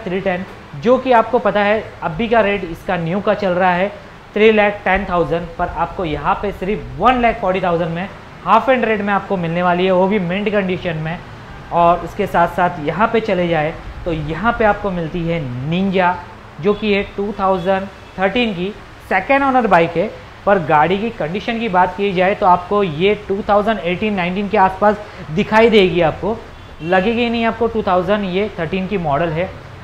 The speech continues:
और ये आपको मेरे ख्याल से चला जाता है वन लैख सिक्सटी थाउजेंड में। और इसके ऊपर भी मान सम्मान हो जाएगा। जो आपको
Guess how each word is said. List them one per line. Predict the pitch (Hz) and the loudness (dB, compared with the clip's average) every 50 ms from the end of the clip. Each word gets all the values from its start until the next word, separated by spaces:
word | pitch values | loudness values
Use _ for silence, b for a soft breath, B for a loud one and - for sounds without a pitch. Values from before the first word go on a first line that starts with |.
| - - 165 | -10 -4 0
और | 175 185 190 190 190 190 165 160 | 2 2 4 4 4 2 0 -2
ये | 156 156 175 220 | -4 -2 2 6
आपको | 226 220 220 220 - - 233 233 240 | 6 6 6 4 2 2 2 4 4
मेरे | 226 190 196 208 220 | 4 2 2 2 2
ख्याल | 214 208 202 202 196 | 2 2 0 0 0
से | 202 220 | -2 -4
चला | 202 - 185 180 196 196 | -2 0 0 2 2 4
जाता | 196 180 180 - 202 190 | 4 2 2 2 2 2
है | 185 180 190 220 220 - - - - - - - - - - - - - - - - - - - - - - - - - - 160 | 2 2 2 0 -2 -4 -14 -20 -20 -20 -20 -20 -20 -20 -20 -20 -20 -20 -20 -20 -20 -20 -20 -20 -20 -20 -20 -20 -20 -16 -10 0
वन | 165 190 214 214 208 | 4 4 4 6 6
लैख | 208 214 208 214 | 6 4 4 4
सिक्सटी | - 196 175 - - 220 220 | -2 -6 -4 -2 -2 -2 0
थाउजेंड | 214 196 190 180 156 170 175 165 | 2 4 4 4 4 2 2 0
में। | 160 160 185 202 - - - - - - - - - - - - - | 0 -4 -4 -6 -8 -10 -16 -18 -18 -18 -20 -20 -20 -20 -14 -8 -2
और | 147 151 156 156 156 156 151 151 160 165 | 2 4 4 6 6 6 6 4 4 2
इसके | 180 - - - 247 240 | -2 -4 2 6 6 6
ऊपर | 233 233 - 240 | 6 6 4 4
भी | 240 240 | 4 4
मान | 214 202 196 220 233 220 | 6 6 6 6 6 4
सम्मान | 233 220 214 226 226 214 | 2 4 4 4 4 4
हो | 185 185 208 214 | 4 4 4 4
जाएगा। | 190 196 170 160 151 156 170 175 | 6 4 4 4 2 2 0 0
जो | 156 175 185 180 185 190 190 196 180 - - 147 | 0 -2 0 0 2 2 0 0 -2 -6 -6 -6
आपको | 160 165 - - 190 190 196 190 196 180 | -6 -6 -6 -6 -2 0 0 0 0 -2